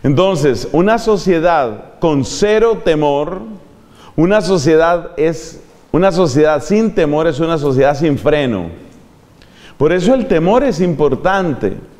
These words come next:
Es un comienzo. ¿Temor a qué? Pues hombre, en primer lugar es el temor de darse cuenta que como vamos, vamos mal. Lo que la Biblia llama temor de Dios, en el fondo es eso, es la conciencia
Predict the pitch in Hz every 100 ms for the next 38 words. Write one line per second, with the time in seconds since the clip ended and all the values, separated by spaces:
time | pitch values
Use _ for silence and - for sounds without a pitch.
0 | - - - - - - - 139 156 220
1 | 220 220 202 208 233 185 131 110 110 156
2 | 156 180 208 190 - 196 127 92 - -
3 | - - 113 110 151 185 180 185 165 123
4 | 117 131 165 170 175 185 170 151 156 147
5 | 123 135 151 147 131 131 170 165 170 165
6 | 170 175 151 107 120 110 117 143 185 156
7 | 120 120 113 98 95 87 82 82 - -
8 | - _ _ _ _ - _ _ - -
9 | - - - _ - _ - - _ _
10 | _ _ _ _ _ _ - - - -
11 | _ _ 123 101 143 135 131 151 170 185
12 | 165 160 170 175 165 127 131 143 160 160
13 | 175 160 175 185 - - 135 131 107 127
14 | 131 143 160 196 196 131 110 110 127 151
15 | 165 185 180 151 165 143 117 139 139